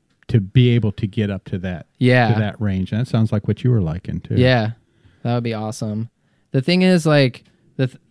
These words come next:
Speaker 2: I guess one of the reasons why, uh, like, the corporate flying r-, for right now where I'm at kinda, like, turns me off is because I know those guys are only flying, like, two, three hundred hours a year,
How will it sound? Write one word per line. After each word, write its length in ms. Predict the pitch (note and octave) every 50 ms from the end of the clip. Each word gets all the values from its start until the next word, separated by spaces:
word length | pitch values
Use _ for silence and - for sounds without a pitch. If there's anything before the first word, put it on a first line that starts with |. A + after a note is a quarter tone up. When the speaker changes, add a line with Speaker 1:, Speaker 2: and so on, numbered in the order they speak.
| _ _ _
Speaker 2:
I 100 | C3 C#3
guess 200 | C#3 D#3+ D#3+ - D3
one 140 | C#3+ D3 D3+
of 80 | D#3
the 100 | C#3 C#3
reasons 480 | C3+ C3+ C3 C3 B2 C3 B2+ B2+ A#2+ A#2+
why, 340 | A#2+ A#2+ A#2+ A#2+ A#2+ A#2 A#2
uh, 380 | A2+ A2 A2 G#2+ G#2 G#2 G#2+ A2 - _ _ _ _ _ _ _ _ _ _ _ _ _ _ _ -
like, 180 | A#2 A2+ - _
the 300 | A#2 A2+ A2 G#2+ G#2+ G#2
corporate 460 | - - - B2+ B2 - C3+ B2 A#2 -
flying 420 | - B2+ A#2+ B2 A#2+ A#2+ A#2 A2
r-, 80 | A#2 A#2 -
for 200 | - - - B2
right 300 | A#2 A#2+ B2+ C3+ C3+ A#2+
now 280 | A#2 A#2 A#2 B2+ C3 C3
where 140 | B2+ B2 B2 A#2+
I'm 140 | A#2 A#2 A2+
at 340 | A2 A2 A2 A2 B2 -
kinda, 360 | - - A2+ A2+ A2 A2 A2 A2
like, 300 | A2 G#2+ G#2+ G#2+ - - _ _ _
turns 320 | - - B2 B2 A#2+ A2
me 120 | A#2+ A#2 A2+
off 340 | - A2+ A#2+ B2 B2+ - -
is 140 | A#2 A2 A#2
because 540 | A#2 A#2 - - B2 A#2+ A#2+ A2+ G#2 - - _ _ _ _ _ _ _ _ _ _ _ _
I 80 | A#2+ B2
know 140 | C3+ C#3+ C#3+
those 200 | C#3+ C#3+ C3 A#2+
guys 280 | C3 B2 B2+ C3+ B2 B2
are 120 | A#2 A#2+
only 160 | B2 B2+ A#2+ A2+
flying, 460 | - A#2 A2+ A#2+ B2 B2 A#2+ A#2+ A#2
like, 180 | A2+ G#2+ G#2 - _ _ _ _ _ _
two, 260 | - - B2+ B2+ B2+
three 200 | B2 - B2+ B2
hundred 440 | A#2+ B2 B2 A#2+ A#2 A2+ A2 G#2+ B2 -
hours 380 | A2+ A2+ A#2 A#2+ A#2+ A2+ A2 A2+
a 40 |
year, 540 | A2 A2 A2 A2+ A2+ A#2+ A#2+ A2+ A2+ A2+ A2+